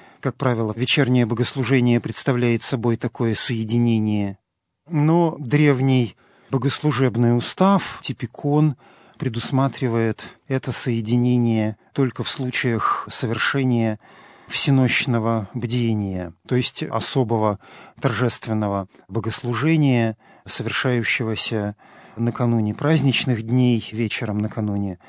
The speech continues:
церковных праздников, также вечером накануне воскресных дней. Двадцать восьмое августа, дата праздника Успения Пресвятой Богородицы, это дата по новому календарному стилю,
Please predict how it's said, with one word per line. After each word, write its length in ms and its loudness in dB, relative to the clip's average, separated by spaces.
церковных 580 0
праздников, 580 -2
также 360 2
вечером 540 0
накануне 460 4
воскресных 800 -2
дней. 440 -6
Двадцать 440 2
восьмое 500 4
августа, 840 0
дата 340 4
праздника 540 0
Успения 720 -2
Пресвятой 540 -4
Богородицы, 840 0
это 580 2
дата 540 2
по 280 2
новому 640 4
календарному 760 2
стилю, 540 -2